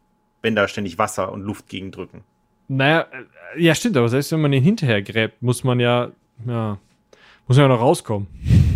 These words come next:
Speaker 1: Hm, richtig. Also
Speaker 2: Ja.
Speaker 1: wahrscheinlich ist es einfach nur Gipskäuper. So
Speaker 2: Yay.
Speaker 1: furchtbar, das ist schön ein doofes Wort. <laughs>
Speaker 2: Ist das unser Schlusswort?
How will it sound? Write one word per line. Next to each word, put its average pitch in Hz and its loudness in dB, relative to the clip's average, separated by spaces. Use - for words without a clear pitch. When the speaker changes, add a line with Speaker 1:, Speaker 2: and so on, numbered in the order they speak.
Speaker 1:
Hm, 175 -10
richtig. 143 -2
Also 123 2
Speaker 2:
Ja. 113 -10
Speaker 1:
wahrscheinlich 196 -2
ist 107 -6
es 110 -8
einfach 147 -2
nur 151 0
Gipskäuper. 104 -4
So - -4
Speaker 2:
Yay. 151 4
Speaker 1:
furchtbar, 143 6
das 101 0
ist 123 -4
schön 123 2
ein 92 -6
doofes 117 0
Wort. 92 -4
<laughs> - -4
Speaker 2:
Ist 160 2
das 185 4
unser 170 4
Schlusswort? 160 0